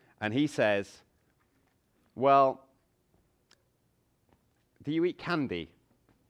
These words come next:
when you're doing that then?' And, and he's told, 'No, no, you don't eat, <laughs> you don't eat candy.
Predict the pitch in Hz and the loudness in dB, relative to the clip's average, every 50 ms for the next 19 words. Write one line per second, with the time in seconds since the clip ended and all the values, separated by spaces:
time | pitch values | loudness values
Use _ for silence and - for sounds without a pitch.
0 | _ 87 82 - - - 92 90 87 85 82 87 82 76 73 71 71 67 65 76 | _ -20 -20 -20 -16 -12 -10 -8 -8 -8 -8 -8 -8 -8 -8 -12 -14 -14 -14 -14
1 | 73 71 87 - _ _ _ _ _ _ _ _ _ _ _ _ _ _ _ - | -16 -16 -18 -20 _ _ _ _ _ _ _ _ _ _ _ _ _ _ _ -20
2 | - - - - _ _ _ _ _ _ _ _ - - - 113 123 135 131 - | -20 -20 -20 -20 _ _ _ _ _ _ _ _ -20 -10 -6 -6 -4 -4 -6 -6
3 | - 110 127 131 127 120 - 135 127 127 113 85 90 120 127 131 123 120 120 107 | -4 -2 -2 0 -2 -2 -2 0 0 0 0 -2 -6 -4 -2 0 0 0 0 -2
4 | 117 110 110 113 120 123 95 113 - - - - - - - 135 117 113 160 - | -2 -4 -2 -2 -2 -2 -4 -6 -10 -12 -14 -18 -16 -12 -10 -8 -6 -4 -4 -4
5 | 110 127 - - 113 101 92 87 85 80 | -6 -6 -4 -4 -4 -4 -4 -4 -8 -10